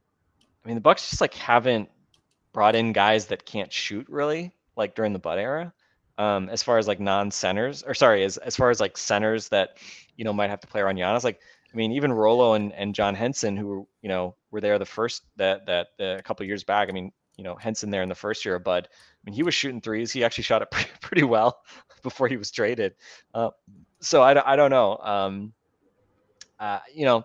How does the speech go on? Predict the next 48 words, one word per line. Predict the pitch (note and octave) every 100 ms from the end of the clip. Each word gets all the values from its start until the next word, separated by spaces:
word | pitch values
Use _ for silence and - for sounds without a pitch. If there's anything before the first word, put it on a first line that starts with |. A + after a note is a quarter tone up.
| -
that, | D3+
that, | E3+ E3+ C3+
that's | F#3+ -
kinda | C4
one | G3
of | D#3
those | -
things, | D#3 C3
like, | B2
again, | A#2 A#2 A2
I'm | A2+
not | A2 A2+
a |
Willie | G2+ G#2+ G#2+
Cauley-Stein | G#2+ F#2+ - G2+ G#2+
fan, | A2 F#2 F2
but, | F#2 - - _ -
um, | G2+ G2 F2+ F#2 -
but | C3
that's | - -
the |
kinda | D#3 C#3
guy | A#2 A2
where | G#2+
it's | G2 A2
like, | G2 -
you | A#2+
know, | F#2+ G2+ -
if, | - _ _ _ _ G#2+
if | A2+
you | B2
offered | G#2 A#2+ A2
him | G#2+
a |
ten-day | - A2+ A2 G2
deal | F2+ A2 G2
just | E2+ -
to, | - -
just | - B2
to | -
get | F2+
a |
look | D#2+ G#2 F2
at | E2+
him, | E2+ E2 _ _ -
right? | G#2 B2+
Like, | G#2+
I | F#2+